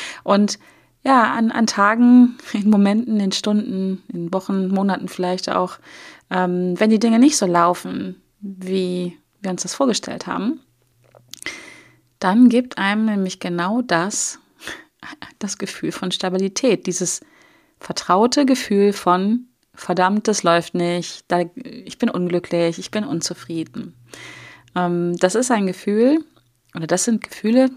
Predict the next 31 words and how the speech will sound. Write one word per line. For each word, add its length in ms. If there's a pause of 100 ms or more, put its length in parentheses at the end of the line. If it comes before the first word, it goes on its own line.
(200)
ja, 120
verschiedene 500
Gefühle, 440 (580)
die, 560 (600)
ja, 200
ich 140
würd 100
sagen, 300
allen 320
von 200
uns 380
vertraut 580
sind, 320
bekannt 420
sind. 320 (500)
Natürlich 720
immer 260
in 80
unterschiedlicher, 1120 (240)
mm, 420 (1500)
Ausbreitung 920
oder 160
Menge. 580
Der 120
eine 200
ist 140
mehr 220
unglücklich, 460
der 140
andere 320
weniger. 460